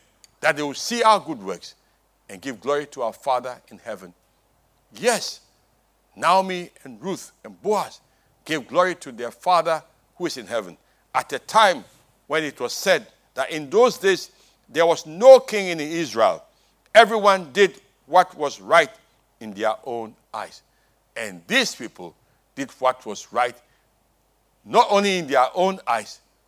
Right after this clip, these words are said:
but in the eyes of God as well. That is why we are reading their story. Let your choices be like that, so that your story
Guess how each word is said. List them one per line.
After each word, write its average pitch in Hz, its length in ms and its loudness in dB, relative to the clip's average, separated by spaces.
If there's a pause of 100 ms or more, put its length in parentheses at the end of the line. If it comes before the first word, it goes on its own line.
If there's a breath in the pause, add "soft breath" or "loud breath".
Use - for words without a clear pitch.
(180)
but 127 180 -8
in 120 120 -14
the 123 120 -10 (100)
eyes 185 320 -2
of 113 260 -16
God 147 320 0 (120)
as - 220 -14
well. 101 260 -8 (580)
That 123 160 -8
is 113 120 -18
why 127 360 -2 (240)
we 113 80 -14
are 107 100 -6
reading 113 360 -14
their 113 200 -10
story. 80 380 -16 (500)
Let - 300 2
your 196 180 -2
choices 143 600 -8 (840)
be 143 140 -6
like 107 240 -8
that, 98 240 -6 (380)
so - 160 -18
that 90 80 -14
your 143 280 -6
story 113 420 -8